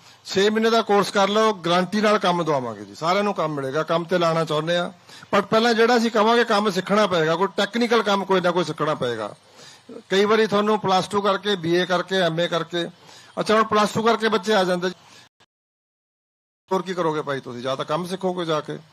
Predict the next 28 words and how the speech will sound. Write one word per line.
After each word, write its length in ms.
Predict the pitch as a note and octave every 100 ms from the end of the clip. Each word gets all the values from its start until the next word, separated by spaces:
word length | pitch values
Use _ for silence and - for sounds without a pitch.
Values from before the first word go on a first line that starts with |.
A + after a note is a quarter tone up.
| - - - -
ਸੋ 180 | G3 -
ਇਹ 540 | G#3+ A3 A3+ A3+ G3
ਸਾਡੀ 300 | E3 F3 G3
ਕੋਸ਼ਿਸ਼ 400 | F3+ F#3 G#3+ G3
ਹੈ 100 | G3
ਜੀ 140 | G3
ਕਿ 120 | G#3 G3
ਜਿਹੜੇ 180 | F#3+
ਸਾਡੇ 260 | F3+ F3+ E3
ਬੱਚੇ 320 | C#3+ C3 D#3
ਆ, 160 | D#3 D#3+
ਅਸੀਂ 180 | D3 E3+
ਪੰਜਾਬ 440 | D#3+ D3 C#3+ C#3+
ਦੇ 120 | D#3
ਵਿੱਚ 300 | D#3 D3+ E3 D#3
ਚੁਰੰਜਾ 340 | D#3+ D#3+ F#3+
ਹਜ਼ਾਰ 240 | G3 F3+ D3+
ਤੋਂ 140 | D#3+
ਵੱਧ 140 | E3
ਆ, 120 | F3 F3
ਸਾਰੇ 300 | E3 F3+ F#3+
ਟੈਸਟ 280 | F3 D#3+
ਹੁੰਦੇ 220 | F3+ E3 F3+
ਆ, 80 |
ਦਵਾਈ 300 | F3 D3+ D3+
ਮਿਲਦੀ 300 | D3+ D#3 D#3
ਆ 80 | E3+
ਸਾਰੀ। 340 | D#3+ E3+ F#3